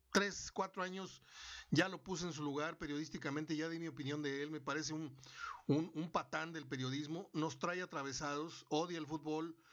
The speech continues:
odia a Monterrey, pero cuando está aquí habla, habla linduras y que qué rica la carne, que qué buena la gente, pero desde allá, este, habla, habla pestes. Eh, esta acusación,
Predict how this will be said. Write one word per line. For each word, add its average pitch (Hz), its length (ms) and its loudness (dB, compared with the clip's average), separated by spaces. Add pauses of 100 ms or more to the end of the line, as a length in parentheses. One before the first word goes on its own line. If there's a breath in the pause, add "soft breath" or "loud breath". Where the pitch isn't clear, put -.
(200 loud breath)
odia 170 260 6
a 160 40 -2
Monterrey, 147 640 -2 (460 loud breath)
pero 135 300 4
cuando 135 220 0
está 135 160 0
aquí 156 220 0
habla, 151 260 0
habla 147 280 -2
linduras 139 600 -2
y 127 60 -6
que 120 100 -8
qué 139 100 2
rica 143 240 -2
la 127 120 -2
carne, 147 440 -2
que 135 120 -4
qué 151 80 -2
buena 151 180 2
la 139 100 -2
gente, 160 280 -2
pero 165 260 0
desde 165 220 0
allá, 202 340 -2 (480 loud breath)
este, 156 380 4
habla, 208 500 -2 (160)
habla 196 240 4
pestes. 190 540 -4 (560 loud breath)
Eh, 165 400 4
esta 208 220 0
acusación, 196 800 -2